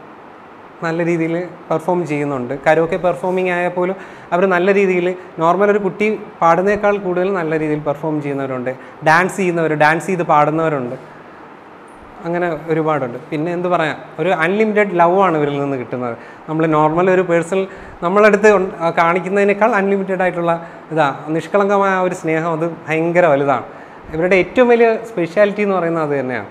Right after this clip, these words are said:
പിന്നെ അവർക്ക് നമുക്ക് എന്താ പറയുക, അവർ, അവരിൽ നിന്ന് സംഗീതമുള്ള കുട്ടികളെ കണ്ടെത്തുക എന്ന് പറയുന്നത്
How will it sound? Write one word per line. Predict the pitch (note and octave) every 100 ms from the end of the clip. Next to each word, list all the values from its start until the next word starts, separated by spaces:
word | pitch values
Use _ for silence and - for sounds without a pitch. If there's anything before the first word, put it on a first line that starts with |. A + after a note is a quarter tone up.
| - - - - - - - - - - - -
പിന്നെ | D#3+ G3
അവർക്ക് | F#3+ F3 F#3
നമുക്ക് | A3 G3 G3+ G#3
എന്താ | G3 F#3+ F#3
പറയുക, | D#3+ D3+
അവർ, | D3+ D#3
അവരിൽ | D3+ E3+ A3 A#3
നിന്ന് | A3+ A#3+
സംഗീതമുള്ള | A3+ F#3 F#3+ G#3+ G3 G3
കുട്ടികളെ | G3 F#3 F#3+ G3+
കണ്ടെത്തുക | E3+ E3 E3+ G3+
എന്ന് | G3+ G#3
പറയുന്നത് | G3+ F#3 F#3+ F#3+